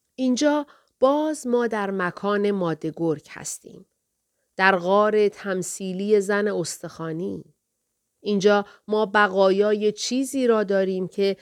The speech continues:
زمانی زنی کامل بود. اما برخلاف آن،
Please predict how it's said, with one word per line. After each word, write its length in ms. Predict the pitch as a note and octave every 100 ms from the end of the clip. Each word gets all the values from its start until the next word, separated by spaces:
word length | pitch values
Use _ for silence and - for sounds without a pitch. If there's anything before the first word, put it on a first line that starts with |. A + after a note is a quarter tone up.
| -
زمانی 640 | - A#3+ B3+ C4+ C#4+ C#4+ C4+
زنی 360 | A#3+ C4 C4
کامل 600 | B3+ - G#3+ G3 G#3 B3 G3
بود. 380 | D3 C#3+ _ _ _ _ _ _ _ -
اما 220 | F#3 F3+
برخلاف 800 | E3+ E3+ E3+ - F3 F3 A#3 C4
آن، 360 | C#4+ - A#3+